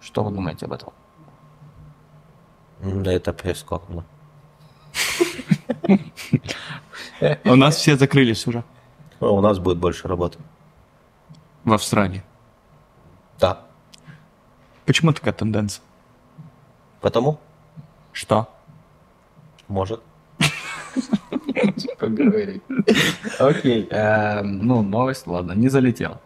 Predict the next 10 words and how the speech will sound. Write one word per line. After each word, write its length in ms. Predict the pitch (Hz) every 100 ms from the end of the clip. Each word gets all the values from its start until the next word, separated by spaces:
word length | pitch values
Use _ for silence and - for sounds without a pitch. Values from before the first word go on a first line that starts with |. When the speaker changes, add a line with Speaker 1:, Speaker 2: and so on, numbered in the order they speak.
| -
Speaker 1:
Поехали 320 | - 113 120
дальше. 280 | 107 123 - - _ - - _
Заново, 320 | 110 110 95
да? 220 | 92 101 - -
Ну, 160 | 117
другая 280 | 107 131 117
новость. 240 | 98 95 - - - - - _ - 151 - 151 - - - - - - - - - -
А, 320 | 107 110 110 107
желание 460 | 131 165 196 156
аргентинцев 800 | - 135 131 135 147 220 - 101